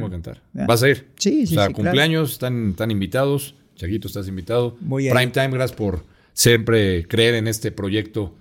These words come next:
Speaker 2: Ahí vamos caminando de la mano junto a Prime Time. Y ahora sí vamos con
Speaker 1: No
Speaker 2: las
Speaker 1: queda, ¿cómo es?
Speaker 2: No
Speaker 1: No,
Speaker 2: seas queda bien.
Speaker 1: no seas queda bien. ¿Qué?
Speaker 2: ¿Boca o Cruz Azul?
Speaker 1: Los dos.
Speaker 2: Ya quedaste bien.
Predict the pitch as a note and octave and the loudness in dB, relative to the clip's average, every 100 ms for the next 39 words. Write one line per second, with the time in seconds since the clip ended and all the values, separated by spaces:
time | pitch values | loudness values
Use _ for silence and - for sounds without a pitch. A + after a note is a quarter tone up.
0 | _ G2 G#2 G2+ - F#2 G2+ G#2 F#2+ F2+ | _ -4 -2 -2 -4 -4 -4 -4 -4 -4
1 | G2+ G2+ F#2 G2+ G#2 G2+ G2 F#2 A2 G#2 | -4 -6 -6 -6 -4 -2 -2 0 0 0
2 | G#2+ G2 A2 G2+ A2 G#2+ G#2 - F#2 E2 | 0 0 2 2 2 0 -2 -4 -4 -6
3 | - C#3+ D#3+ C3+ G3+ F#3+ F#3+ G#3+ C4 C#4 | 0 4 6 6 6 4 4 6 6 6
4 | F3+ C#3 D#3 B2 A#2 F#2+ D#2+ C#3+ D3 C#3+ | 6 6 4 2 0 0 -2 -4 -2 0
5 | D#3+ C#3 C#3+ B2 B2 A2+ A2+ _ _ A2+ | 0 -2 -2 0 0 -2 -4 _ _ 4
6 | D#3 F3 F3 D3 C3 A2 G#2 A2 F#2+ - | 4 4 4 2 2 -2 -2 -4 -6 -6
7 | - C3+ D#3+ F#3+ - - - G#2+ G2+ G2+ | 4 8 8 6 2 -4 2 2 4 0
8 | - F2 C#2+ | 0 -4 -6